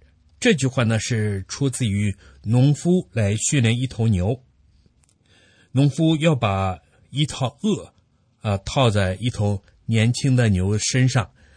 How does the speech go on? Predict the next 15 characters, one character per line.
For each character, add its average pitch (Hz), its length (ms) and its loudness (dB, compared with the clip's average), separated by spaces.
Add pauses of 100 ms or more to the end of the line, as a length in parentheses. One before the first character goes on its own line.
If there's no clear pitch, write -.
(220)
用 104 260 2
它 113 200 -6
来 98 320 -2 (340)
犁 113 240 0
田。 107 400 -2 (960)
通 226 240 2
常 117 240 2
呢， 131 220 2 (220)
那 151 100 0
头 123 200 0
牛 113 240 4
都 135 140 -2
会 110 220 -2
挣 135 280 4
扎， 95 220 0